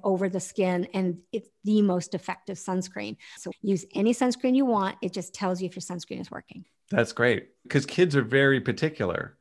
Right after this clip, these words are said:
Speaker 2: And I have three kids as well. I know you have three kids. And so one of them might hate the spray. One of them can only do the spray. One of them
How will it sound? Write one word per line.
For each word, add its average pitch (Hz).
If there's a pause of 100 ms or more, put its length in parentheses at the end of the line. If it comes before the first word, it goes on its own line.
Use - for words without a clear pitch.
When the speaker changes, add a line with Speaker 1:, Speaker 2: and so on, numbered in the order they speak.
(140)
Speaker 2:
And 110
I 120
have 127
three 110
kids 107
as 101
well. 120
I 98
know 107
you 113
have 107
three 101
kids. 101
And 101
so 113 (320)
one 139
of 120
them 107 (140)
might 117
hate -
the 107
spray. 92
One 120
of 127
them 120
can 120
only 175
do 113
the 95
spray. 90
One 123
of 139
them 123